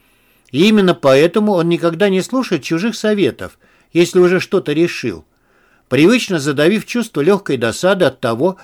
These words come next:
что Марков напрочь забыл наш недавний уговор, я пошёл ему навстречу. Хотя, скажу откровенно, всегда коробит эта его манера всё переворачивать с ног на уши. Стараясь говорить взвешенно, я медленно начал рассказывать.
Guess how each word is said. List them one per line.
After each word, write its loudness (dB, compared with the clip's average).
что -4
Марков 0
напрочь -4
забыл 0
наш -4
недавний -2
уговор, -2
я -2
пошёл -2
ему -4
навстречу. -4
Хотя, 0
скажу 0
откровенно, 0
всегда 0
коробит 0
эта -4
его 0
манера 0
всё -6
переворачивать 0
с -12
ног -4
на -2
уши. -12
Стараясь 4
говорить 4
взвешенно, -2
я -2
медленно 0
начал -2
рассказывать. -6